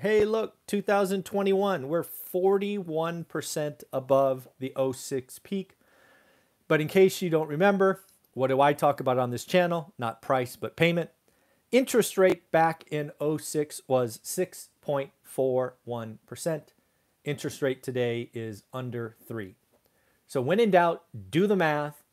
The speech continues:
Payments are lower today.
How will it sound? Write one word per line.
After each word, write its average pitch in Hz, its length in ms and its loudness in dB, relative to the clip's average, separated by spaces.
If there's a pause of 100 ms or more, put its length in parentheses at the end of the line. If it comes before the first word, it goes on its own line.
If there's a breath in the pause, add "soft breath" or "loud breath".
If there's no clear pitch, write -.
(460)
Payments 170 640 -4 (280)
are 131 160 -2
lower 151 760 0 (180)
today. 123 560 -2